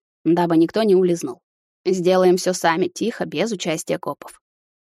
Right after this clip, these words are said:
"Думаю, сегодня мы узнаем много нового", усмехнулся я. "А этот лысый тип, Арден Майер,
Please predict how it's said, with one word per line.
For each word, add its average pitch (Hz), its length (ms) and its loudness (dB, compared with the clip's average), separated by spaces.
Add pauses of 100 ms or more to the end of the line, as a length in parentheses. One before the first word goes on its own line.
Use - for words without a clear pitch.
(100)
"Думаю, 180 400 4
сегодня 190 460 -2
мы 226 120 0
узнаем 214 400 2
много 208 420 2
нового", 180 480 0 (280)
усмехнулся 170 560 -4
я. 135 240 -10 (400)
"А 156 160 0
этот 180 260 0
лысый 175 360 2
тип, 165 320 -6 (520)
Арден 165 400 2
Майер, 160 380 0